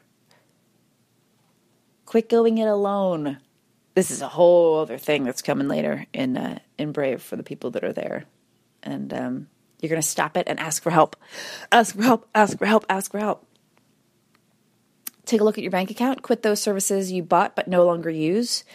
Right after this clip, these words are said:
And now they just take up nine ninety-nine a month, every month, or twelve ninety-nine, or fourteen ninety-nine, or sixteen ninety-nine, or some amount of money that you're like, "Oh, God, there are five of those services to cancel.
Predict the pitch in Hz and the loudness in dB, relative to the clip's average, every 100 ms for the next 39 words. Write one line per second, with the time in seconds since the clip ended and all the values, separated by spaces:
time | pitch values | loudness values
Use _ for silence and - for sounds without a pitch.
0 | - - - 175 165 165 170 165 170 180 | -20 -20 -10 -2 2 4 4 2 -4 -2
1 | 165 180 175 165 160 160 160 160 156 151 | 2 2 2 -2 0 0 0 0 -2 -2
2 | 156 190 - - 160 160 160 202 - - | -2 -4 -8 -2 0 2 0 -2 -6 -2
3 | - - 170 165 165 160 156 151 151 - | -2 2 2 2 0 -2 -2 -2 -2 0
4 | 165 160 165 160 156 156 147 147 147 - | -2 0 -4 -2 -2 0 0 0 -2 -6
5 | - - 165 156 156 151 147 147 143 139 | -8 -6 -2 -2 -2 0 0 0 0 -2
6 | 135 - - - - - - - 240 262 | -4 -8 -20 -20 -20 -10 -2 6 6 6
7 | 240 220 196 185 175 156 156 151 175 175 | 2 0 0 0 0 0 0 0 2 4
8 | 160 147 - - 185 202 202 190 151 170 | 2 0 -4 4 6 8 6 4 0 2
9 | 175 175 151 151 151 - 170 160 202 208 | 6 8 6 2 -6 0 2 2 2 2
10 | 190 165 - 175 151 165 151 156 - 151 | 2 0 0 -2 0 -2 -4 -6 -4 -4
11 | - 139 143 | -2 -2 -4